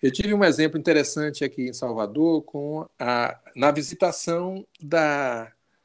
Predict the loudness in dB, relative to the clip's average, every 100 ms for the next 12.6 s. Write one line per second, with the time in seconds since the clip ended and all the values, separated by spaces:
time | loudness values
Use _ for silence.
0 | _ _ _ _ -2 -2 2 2 2 0
1 | -2 -2 -2 -2 2 6 6 4 -4 -10
2 | -8 -10 -10 -12 -16 -12 -8 2 4 4
3 | -4 -6 -6 -2 0 0 -2 -6 -18 _
4 | -16 -16 -14 -16 -14 -16 -10 -10 -12 _
5 | _ _ -20 -12 -6 -4 -6 -8 _ _
6 | -14 -6 -4 -2 -4 -4 -4 -6 -8 -10
7 | -12 -14 -8 -4 -4 -6 _ -20 -20 _
8 | _ _ -4 0 2 4 6 4 4 4
9 | 4 4 0 -6 -12 -12 -12 -12 -10 -4
10 | -2 -2 -4 -6 -10 -16 -18 -16 -14 -8
11 | -8 -6 -4 -2 -2 -6 -6 -8 -4 -4
12 | -2 -4 -2 0 0